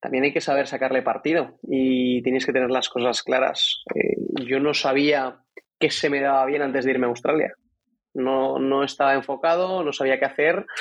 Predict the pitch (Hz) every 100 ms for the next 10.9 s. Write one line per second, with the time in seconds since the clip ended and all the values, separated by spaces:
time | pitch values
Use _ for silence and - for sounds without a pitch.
0 | - - _ _ 131 127 120 135 139 131
1 | 123 135 - - - 123 127 123 101 123
2 | 127 123 123 131 120 139 147 - - -
3 | - _ - 165 151 139 131 123 123 117
4 | 127 139 131 123 131 165 131 127 135 -
5 | 151 131 110 127 127 127 127 123 120 -
6 | 127 127 127 120 131 123 131 127 123 135
7 | 127 107 - - 131 - 135 123 - 156
8 | 143 131 127 147 131 - 160 185 - -
9 | - - - - 123 131 131 151 165 -
10 | - - _ 131 127 139 156 208